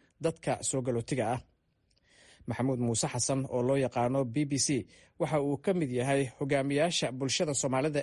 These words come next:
ee Minnesota, sidoo kalena waa xubin ka tirsan ergada xisbiga dimuqraadiga. Waxaan weydiiyey doorka dadka soo galootiga ah iyo doorashada Maraykanka.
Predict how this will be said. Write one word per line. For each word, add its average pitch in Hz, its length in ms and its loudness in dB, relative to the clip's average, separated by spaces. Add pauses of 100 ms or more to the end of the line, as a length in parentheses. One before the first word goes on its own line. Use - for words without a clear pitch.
ee 139 140 2
Minnesota, 127 600 0 (320)
sidoo 151 220 0
kalena 147 260 0
waa 127 160 2
xubin 156 340 0
ka - 120 -6
tirsan 135 380 -2 (380)
ergada 147 400 2
xisbiga 139 360 -2
dimuqraadiga. 127 600 0 (580)
Waxaan 131 220 0
weydiiyey 120 340 0
doorka 127 380 -2
dadka 151 340 -2
soo 135 220 0
galootiga 135 520 0
ah 120 100 -6
iyo 139 280 0
doorashada 127 440 0
Maraykanka. 117 440 -2